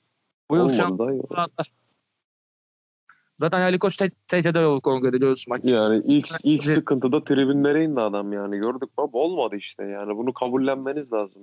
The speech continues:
Speaker 2: yani.
Speaker 1: Abi olmuş dediğimiz adam da t-, direkt sahaya indi Ahmet Ağaoğlu ya. O oluyor Türkiye burası. Yani.
Speaker 2: Ya benim gözümde olmadı kanka. Ben böyle bir Ali Koç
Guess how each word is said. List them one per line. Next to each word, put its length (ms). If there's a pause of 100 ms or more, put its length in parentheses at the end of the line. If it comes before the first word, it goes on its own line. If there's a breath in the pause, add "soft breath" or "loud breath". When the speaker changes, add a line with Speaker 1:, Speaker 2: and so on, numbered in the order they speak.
Speaker 2:
yani. 180 (260)
Speaker 1:
Abi 240
olmuş 420
dediğimiz 280
adam 220
da 80
t-, 160 (460)
direkt 180
sahaya 340
indi 180
Ahmet 300
Ağaoğlu 300
ya. 140 (140)
O 60
oluyor 480
Türkiye 360
burası. 280 (1400)
Yani. 340 (560)
Speaker 2:
Ya 200
benim 240
gözümde 340
olmadı 400
kanka. 340
Ben 300
böyle 340
bir 60
Ali 180
Koç 320